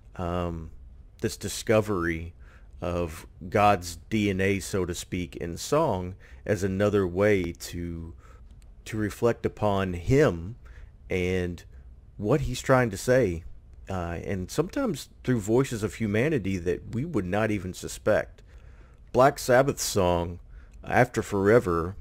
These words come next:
begins with the, the first lines, "Have you ever thought about your soul? Can it be saved?" What a question. What a discussion starter right there in the beginning of a Black Sabbath song.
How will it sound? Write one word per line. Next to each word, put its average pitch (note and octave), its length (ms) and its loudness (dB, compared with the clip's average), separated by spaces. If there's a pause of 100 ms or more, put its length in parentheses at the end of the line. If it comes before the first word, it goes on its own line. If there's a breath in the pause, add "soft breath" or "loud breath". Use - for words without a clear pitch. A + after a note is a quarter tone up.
begins A2+ 480 2
with F#2+ 180 -4
the, F2 140 -10 (180)
the F2+ 80 -6
first A2+ 380 0
lines, G2+ 560 -2 (400 soft breath)
"Have G2 120 -2
you G#2 120 2
ever G#2 100 2
thought A2 300 6
about G#2+ 320 2
your F2+ 100 -4
soul? F#2+ 460 4
Can G#2 260 0
it F#2 100 -2
be F#2+ 120 -4
saved?" E2+ 680 2 (880 soft breath)
What G#2 320 2
a C3 60 2
question. - 500 0 (200)
What A#2+ 300 4
a D#3+ 60 2
discussion A2+ 720 0
starter E2 640 0 (180)
right A#2 400 4
there G#2 340 4
in D#2 160 0
the F#2+ 60 -2
beginning G2+ 580 0
of D#2 140 -8
a G2 80 -2
Black G#2 420 0
Sabbath G#2 480 2
song. - 440 -4